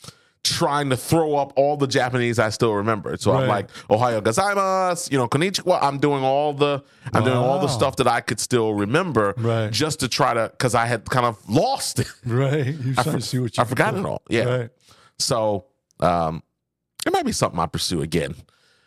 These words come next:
Speaker 2: There
Speaker 1: We'll
Speaker 2: you
Speaker 1: see.
Speaker 2: go.
Speaker 1: But
Speaker 2: Yeah.
Speaker 1: needless to say, and you were telling us, so you did Jap-, what was it in German? You were gonna
Speaker 2: German,
Speaker 1: say
Speaker 2: yeah. We live in
Speaker 1: part two.
Speaker 2: Germany,
Speaker 1: No, what,
Speaker 2: yeah.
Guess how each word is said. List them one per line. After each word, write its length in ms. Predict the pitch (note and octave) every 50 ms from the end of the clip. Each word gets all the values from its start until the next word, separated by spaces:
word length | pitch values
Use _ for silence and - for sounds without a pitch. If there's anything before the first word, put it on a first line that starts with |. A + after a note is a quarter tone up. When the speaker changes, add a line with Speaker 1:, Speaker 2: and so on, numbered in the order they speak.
| _ -
Speaker 2:
There 60 | B2
Speaker 1:
We'll 80 | G#2+ G#2+
Speaker 2:
you 60 | G#2+
Speaker 1:
see. 160 | G#2 G#2 G#2+
Speaker 2:
go. 240 | - E3 F3+ E3 C3+ - _ _ _ _ -
Speaker 1:
But 160 | B2 D#3+ C#3+
Speaker 2:
Yeah. 60 | E3+ G#3+
Speaker 1:
needless 240 | A#3+ B3 A3 G3 F#3
to 120 | D#3+ C#3 C3
say, 380 | - C#3 A2 F#2+ G2+ A#2+ C3+ -
and 180 | - C3+ B2 A2 -
you 140 | B2+ C#3 E3
were 60 | D#3 D3
telling 280 | - E3+ D3 C#3+ C#3
us, 100 | C3+ B2
so 140 | - C#3 B2
you 140 | A#2+ A#2+ B2+
did 220 | A#2+ C3+ B2 A2 -
Jap-, 180 | A#2+ A2 -
what 280 | - A#2 A2+ B2+ C3 E2+
was 180 | A#2 C3+ A#2+ C3
it 60 | C3+
in 120 | B2+ A#2+
German? 380 | A2 A2 A#2 B2+ C#3+ E3 E3+ E3+ D3+
You 140 | A#2 A#2+ A#2+
were 40 |
gonna 160 | A2+ C3+ C3 A#2+
Speaker 2:
German, 160 | A2+ A2 A2
Speaker 1:
say 60 | A2
Speaker 2:
yeah. 160 | A2 G#2 F#2+ G#2+
We 120 | C3+ C3
live 60 | C3 C#3+
in 60 | B2+
Speaker 1:
part 160 | A#2 G#2+ G#2+
two. 120 | G2 A#2
Speaker 2:
Germany, 260 | A#2+ A#2+ A#2+ A#2 A2 G#2
Speaker 1:
No, 140 | G#2+ A#2
what, 180 | A2 G#2+ A2+ G#2+
Speaker 2:
yeah. 60 | F#2+